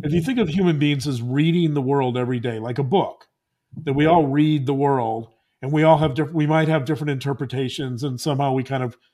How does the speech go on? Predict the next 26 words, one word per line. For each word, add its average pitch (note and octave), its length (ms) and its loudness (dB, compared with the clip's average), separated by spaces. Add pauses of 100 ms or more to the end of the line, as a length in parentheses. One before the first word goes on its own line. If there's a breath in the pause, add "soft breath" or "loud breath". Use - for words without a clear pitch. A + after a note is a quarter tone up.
(140)
can B2+ 160 -4
reach C3+ 220 0
a C3+ 60 -2
common C3 320 -4
ground B2+ 420 0
on A#2+ 100 -2
our A#2+ 100 -2
interpretations. A#2+ 840 -6
But B2+ 160 -8 (340 soft breath)
if B2+ 160 -2
you G#3 180 6
get G3 320 2
to E3+ 100 -4
the D#3+ 80 2
point D#3 320 0
where C#3+ 100 -2
you D#3 120 2
see D#3+ 240 -2
one D3+ 480 2
perception D3 680 -2
or B2 80 -2
one D3+ 380 -2 (360)
interpretation C#3+ 680 0
of B2+ 60 -2
the B2+ 60 -2
world, B2+ 380 0